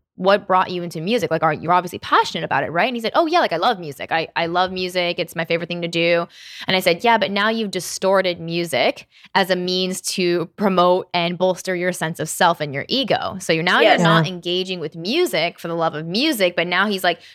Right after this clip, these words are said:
Speaker 1: trying to use music to, like, feel good about himself." And, like, one song had
Speaker 3: Mm-hmm.
Speaker 1: gotten, like, more streams, and he was trying to chase that high again.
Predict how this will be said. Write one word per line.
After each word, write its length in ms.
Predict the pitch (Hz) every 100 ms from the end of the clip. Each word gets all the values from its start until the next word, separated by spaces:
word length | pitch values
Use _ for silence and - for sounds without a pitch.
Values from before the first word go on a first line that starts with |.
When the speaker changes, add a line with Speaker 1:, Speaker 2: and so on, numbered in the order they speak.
| -
Speaker 1:
trying 220 | 233 220
to 40 |
use 220 | 202 190 180
music 380 | 202 220 185
to, 80 | 190
like, 180 | 165 156
feel 220 | - 196
good 220 | 170 190
about 220 | 180 165 156
himself." 440 | 139 156 135 139
And, 80 | 156
like, 140 | 160
one 240 | 190 220 226
song 360 | 226 208 170 170
had 100 | 170
Speaker 3:
Mm-hmm. 40 |
Speaker 1:
gotten, 260 | 165 165 175
like, 140 | 165 165 _ -
more 260 | 202 202
streams, 400 | 202 - 190 180
and 60 | 185
he 60 | 190
was 80 | 175
trying 180 | 202
to 80 | 165
chase 240 | - 185 180
that 160 | 147 170
high 240 | 202 214
again. 320 | 190 151 170